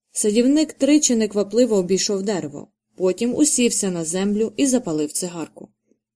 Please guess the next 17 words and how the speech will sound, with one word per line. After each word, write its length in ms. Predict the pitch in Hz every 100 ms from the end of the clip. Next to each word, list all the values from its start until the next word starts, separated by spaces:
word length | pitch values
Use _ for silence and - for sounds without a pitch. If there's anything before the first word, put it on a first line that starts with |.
| _ _ _ -
Я 220 | 196 226
сіла 300 | - 247 240
поруч, 520 | 240 285 220 190 - _ _ _ -
і 100 | 220
він 180 | 269 269
запалив 400 | 254 247 247 262
ще 260 | - 277
одну, 380 | 175 151 147 - _ _ _
для 200 | 175 185
мене. 360 | 208 190 147 - _ _ _ _ _ _ _ _ _ _ _ _ _ _ _ _ _ _ _ -
«Ніколи 540 | 196 196 196 302 208
не 180 | 190 190
лізь 460 | 208 254 294 - - -
проти 320 | 185 180 226
сонця», 540 | - 214 147 - - - _ _ _ _ _ _ _ _ _ _ _ _ _ _ _ _ _ _ -
попередив 580 | 202 208 196 190 202 202
Джон. 340 | 214 170